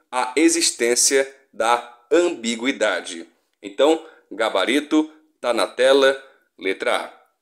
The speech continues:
Espero que você tenha entendido. Nos encontramos em um próximo vídeo. E se você ainda não é inscrito, se inscreva e ajude o nosso trabalho a continuar crescendo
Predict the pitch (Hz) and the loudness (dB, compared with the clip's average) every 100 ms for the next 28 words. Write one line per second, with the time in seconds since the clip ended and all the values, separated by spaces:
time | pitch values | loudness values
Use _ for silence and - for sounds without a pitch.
0 | _ - 120 117 113 110 110 113 101 104 | _ -4 0 0 0 0 2 2 0 0
1 | 92 92 143 165 165 208 202 208 - 127 | -2 -2 0 0 2 2 2 -2 -2 0
2 | 123 123 120 107 - 120 120 101 107 98 | 2 2 2 0 0 0 2 0 -2 0
3 | 101 98 147 151 269 170 175 185 - _ | 2 2 2 2 2 2 2 -2 -6 _
4 | 165 147 131 147 - 147 - - 127 123 | -4 -2 0 2 4 2 -2 -2 0 0
5 | - 190 190 131 117 113 127 - 147 147 | -2 -2 0 2 4 4 2 0 2 2
6 | 160 160 160 _ - 101 - 120 120 120 | 4 0 -2 _ -10 -4 0 4 4 4
7 | 123 123 - _ 123 131 107 123 135 117 | 2 2 -8 _ 2 4 4 2 0 2
8 | 107 - 110 143 120 101 98 101 104 _ | 0 0 -2 -2 0 2 2 0 -6 _
9 | _ - 104 127 110 131 101 92 110 - | _ -6 -4 -2 -2 0 0 0 0 0
10 | - 92 90 | 0 -4 -6